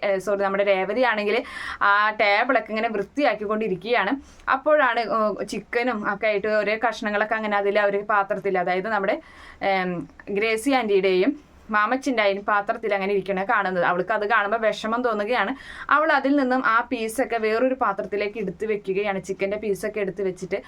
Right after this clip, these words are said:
അവൾ അത് കഴിക്കാൻ തുടങ്ങുന്ന കാ-, കണ്ടുകൊണ്ട് ഗ്രേസി അമ്മ അവിടേക്ക് വരുന്നുണ്ട്.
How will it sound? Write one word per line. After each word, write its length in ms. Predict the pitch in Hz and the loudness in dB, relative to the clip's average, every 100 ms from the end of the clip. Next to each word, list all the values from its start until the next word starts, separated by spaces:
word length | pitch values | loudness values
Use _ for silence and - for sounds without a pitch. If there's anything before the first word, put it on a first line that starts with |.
| - - - | -14 -6 0
അവൾ 180 | 247 254 | 4 4
അത് 220 | 208 202 | 2 -2
കഴിക്കാൻ 680 | - - 220 214 214 240 262 | -6 -4 -2 -2 -2 -2 0
തുടങ്ങുന്ന 440 | 226 202 196 202 | 2 0 0 -2
കാ-, 420 | 214 196 190 180 226 | 0 0 0 -2 -2
കണ്ടുകൊണ്ട് 460 | 208 220 226 190 | -2 0 0 0
ഗ്രേസി 420 | 185 185 185 180 220 | 0 2 0 0 -2
അമ്മ 200 | 196 196 | 0 0
അവിടേക്ക് 340 | 185 185 202 | 0 0 -2
വരുന്നുണ്ട്. 360 | 208 190 190 | -2 0 -2